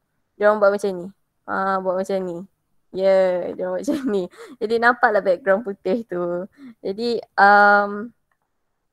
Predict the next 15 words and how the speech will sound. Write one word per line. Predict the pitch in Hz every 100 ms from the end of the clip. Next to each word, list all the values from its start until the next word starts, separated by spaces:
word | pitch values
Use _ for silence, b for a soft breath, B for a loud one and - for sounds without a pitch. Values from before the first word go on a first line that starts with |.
| -
cara | 226 226 254 311 339 _
nak | 214 214
hilangkan | 226 220 220 220 226
background | 208 185 208
putih | 202 208 208
ni. | 180 180
Okey, | 190 180
korang | 185 190
fokus | 185 180 - -
eh, | 190
tengok | 233 175 170 -
eh. | 202 240 b b
Tekan | - 214 - 277
gambar | 247 208 190 180
tu. | 175 185